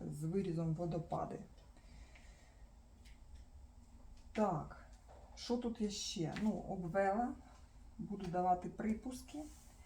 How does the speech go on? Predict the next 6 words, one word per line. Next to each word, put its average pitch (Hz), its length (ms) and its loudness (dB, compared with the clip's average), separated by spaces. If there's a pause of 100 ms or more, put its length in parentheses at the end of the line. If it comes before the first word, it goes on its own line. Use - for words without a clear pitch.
(300)
І 190 100 -4
тут 240 380 2 (1600)
далі 220 420 6
буду 196 320 2
її 202 300 4
подовжувати 190 1080 6